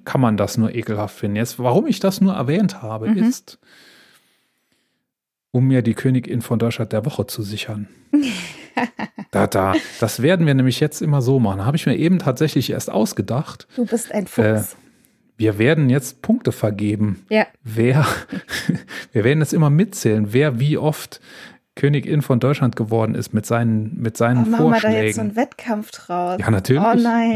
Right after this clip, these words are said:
Speaker 2: ich
Speaker 1: Natürlich.
Speaker 2: hasse
Speaker 1: Wir
Speaker 2: so
Speaker 1: bringen da jetzt
Speaker 2: Wettkämpfe.
Speaker 1: eine,
Speaker 2: Oh.
Speaker 1: eine Wettbewerbskomponente ins Spiel.
Speaker 2: Ei, ei, ei, ei, ei, ei, ei.
Speaker 1: Ja, ja, ja, ja.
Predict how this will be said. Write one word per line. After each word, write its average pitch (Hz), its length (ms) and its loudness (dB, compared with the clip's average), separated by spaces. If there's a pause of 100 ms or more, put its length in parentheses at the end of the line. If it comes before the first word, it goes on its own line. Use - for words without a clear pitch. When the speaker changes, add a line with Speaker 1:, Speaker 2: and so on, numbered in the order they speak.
Speaker 2:
ich 214 60 -2
Speaker 1:
Natürlich. 180 380 0
Speaker 2:
hasse 214 60 -4
Speaker 1:
Wir 120 100 2
Speaker 2:
so 202 80 -6
Speaker 1:
bringen 139 320 2
da 127 120 4
jetzt 135 240 -2
Speaker 2:
Wettkämpfe. - 160 -4
Speaker 1:
eine, 120 300 0
Speaker 2:
Oh. 208 720 -8
Speaker 1:
eine 117 380 0
Wettbewerbskomponente 113 1300 0
ins 113 200 -4
Spiel. - 260 -4
Speaker 2:
Ei, 220 240 2
ei, 202 220 0
ei, 208 180 0
ei, 202 200 0
ei, 202 220 -2
ei, 196 260 -4
ei. 196 140 -2
Speaker 1:
Ja, - 80 4
ja, 190 340 2
ja, 123 160 2
ja. 175 400 0